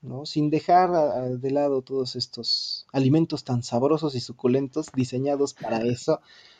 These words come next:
Speaker 1: eh, pero pensar en la alimentación, porque no solamente depende de nosotros, o no solamente nos afecta a nosotros en lo individual, sino también en lo,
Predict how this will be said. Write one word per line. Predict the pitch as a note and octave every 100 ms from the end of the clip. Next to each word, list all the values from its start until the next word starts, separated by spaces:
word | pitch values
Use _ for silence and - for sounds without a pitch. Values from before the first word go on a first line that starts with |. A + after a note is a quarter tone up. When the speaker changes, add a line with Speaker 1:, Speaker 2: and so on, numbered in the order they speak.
| _ _ _
Speaker 1:
eh, | - D3 C#3+ C#3+ C#3 - _ -
pero | E3
pensar | E3 E3 F#3+
en | F#3
la | E3+
alimentación, | D3 C3+ C3 B2+ A#2 C3+ B2
porque | B2+ C3+
no | D3
solamente | D3 D3+ C#3+ C3+ C3+
depende | C3 C3 C3 B2+
de | B2+
nosotros, | A#2 - C3+ B2+ C#3
o | D3
no | D#3
solamente | D#3+ F3 D#3 D3+ D3+ D3+
nos | C#3+ C3
afecta | C3+ C#3 - C#3+
a |
nosotros | C#3 B2+ - D3+ C3+ B2+
en | B2
lo | B2
individual, | A#2+ A#2+ B2 C3 C3 B2
sino | - C#3+
también | D#3 D#3 E3 D#3
en | C3
lo, | B2 B2